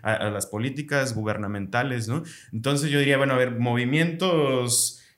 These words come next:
eh, partidistas y eso, y quién se sube al carro del tema y quién se baja, y eso va a seguir habiendo, pero acá la, ¿no? Tú lo decías, me acuerdo una vez en el conversatorio que tuvimos en el iteso, ¿no? Política no es solamente lo que,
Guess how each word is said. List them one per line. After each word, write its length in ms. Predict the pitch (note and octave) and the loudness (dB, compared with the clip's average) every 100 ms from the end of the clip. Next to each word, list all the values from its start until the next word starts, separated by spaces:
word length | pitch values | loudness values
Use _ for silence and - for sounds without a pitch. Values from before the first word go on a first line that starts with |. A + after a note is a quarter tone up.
| - | -2
eh, 140 | A#2 | 0
partidistas 1400 | A#2 B2 B2 C3+ C3+ D#3+ F3 E3+ - D#3+ D3+ D3 D3+ D3 | 2 0 0 -2 0 0 0 -2 0 2 4 4 2 0
y 140 | D3 | 2
eso, 280 | D3+ D#3+ D#3 | 2 2 2
y 80 | D#3+ | -2
quién 160 | D3 C#3+ | -2 -2
se 120 | D3 | -2
sube 240 | - C#3+ | -2 0
al 120 | C3 | 0
carro 280 | C3 C#3 C#3+ | 0 0 0
del 240 | B2+ A#2+ A#2+ | 0 -2 0
tema 420 | D3 D3+ D3+ D3 | 0 0 0 -2
y 40 | |
quién 200 | C#3 C#3 | -2 -6
se 140 | C3 C3+ | -4 -4
baja, 340 | C3 C#3 C#3+ | -2 -2 -2
y 40 | C3+ | -6
eso 240 | C3 C#3+ | -8 -6
va 80 | C3 | -4
a 40 | |
seguir 440 | C3 C3+ C3 C3+ - - - | -4 -6 -6 -8 -12 -20 -4
habiendo, 680 | G#2+ A#2 C#3+ D3 E3 F#3+ - - | 0 2 2 2 0 -2 -10 -8
pero 220 | - A#2+ G#2+ | 0 4 4
acá 240 | G#2 B2 | 2 2
la, 500 | D3 D#3 C#3+ A#2+ A2+ | 4 6 6 6 4
¿no? 140 | A2 B2+ | 2 -2
Tú 80 | C3+ | -4
lo 120 | B2+ | -2
decías, 300 | A#2+ A#2 C3 | -2 -2 -4
me 80 | B2 | -2
acuerdo 240 | A#2 B2 | -2 -2
una 140 | A#2+ A#2 | 0 0
vez 180 | A#2 | 0
en 80 | B2+ | 0
el 140 | G#2 G2+ | -2 -4
conversatorio 640 | G2 F#2 F#2+ F#2+ A2 A2+ | -4 -4 -6 -6 -6 -6
que 60 | |
tuvimos 360 | F#2+ A2 A2+ A2+ | -6 -8 -6 -6
en 80 | G#2 | -8
el 100 | F#2 | -10
iteso, 400 | F2+ G#2+ G#2+ G2+ | -6 -6 -4 -4
¿no? 160 | A#2+ E3 - _ | -4 -6 -12 _
Política 520 | A#2 A#2 C3+ - C#3 | 0 2 0 -2 0
no 140 | B2+ B2+ | 0 0
es 60 | |
solamente 680 | A#2+ B2+ A#2+ A2+ A2+ A2+ B2 | -2 -2 -2 0 -2 -2 -4
lo 180 | G#2+ F#2+ | -6 -6
que, 480 | F#2+ F2+ E2 D#2+ | -8 -10 -10 -14